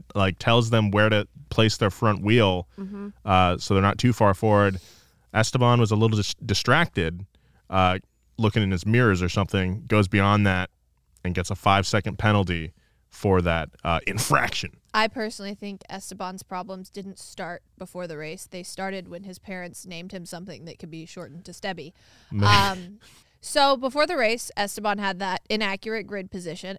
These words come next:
Speaker 3: And around lap twelve, we hear that he has a five-second penalty for that. Um, a few laps later, he pits,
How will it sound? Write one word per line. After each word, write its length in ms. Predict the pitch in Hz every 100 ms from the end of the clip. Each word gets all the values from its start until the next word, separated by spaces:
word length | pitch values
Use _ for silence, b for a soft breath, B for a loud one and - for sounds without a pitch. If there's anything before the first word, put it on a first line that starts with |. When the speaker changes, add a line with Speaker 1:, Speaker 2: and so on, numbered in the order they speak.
| -
Speaker 3:
And 120 | 226
around 280 | 247 254 247
lap 240 | 254 262
twelve, 400 | - 277 277 226
we 140 | 208 226
hear 200 | 220 214
that 160 | 202
he 100 | -
has 140 | 226 214
a 80 | 196
five-second 1080 | - 202 208 233 247 240 - 233 247 240
penalty 540 | 240 226 226 220 185 151
for 200 | - 180
that. 440 | 165 - - - _
Um, 360 | - 208 208 190 b b b
a 40 | -
few 160 | 285
laps 280 | 285 247 -
later, 260 | 196 202 240
he 280 | - 247 -
pits, 580 | - - 240 196 - -